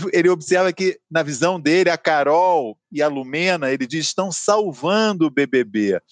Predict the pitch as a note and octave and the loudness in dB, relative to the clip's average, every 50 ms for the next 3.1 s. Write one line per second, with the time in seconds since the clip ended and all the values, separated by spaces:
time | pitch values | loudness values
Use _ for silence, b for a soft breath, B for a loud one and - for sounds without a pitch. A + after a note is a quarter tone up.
0 | _ _ - - C#3 E3 G#3 A3+ G3 E3+ G#3 G3 E3+ C#3 C3+ E3+ F#3+ F#3 F3+ F3 | _ _ -8 -4 0 2 2 2 2 2 2 0 0 -2 -2 0 0 2 2 2
1 | D#3+ C3+ C3+ C3+ C3+ B2+ A#2 G#2+ - - - - G#2+ F#2+ - _ B B B B | 0 0 -2 -2 -2 0 0 -2 -4 -6 -6 -4 -4 -4 -4 _ B B B B
2 | B B _ B2 A#2 A#2+ A#2+ A#2+ - B2 B2 A#2+ A#2+ A#2 A#2 A#2 A#2+ C#3 F#3 G3 | B B _ 0 2 2 0 0 -2 -2 -2 0 2 2 2 2 2 0 0 -2
3 | F#3+ | -4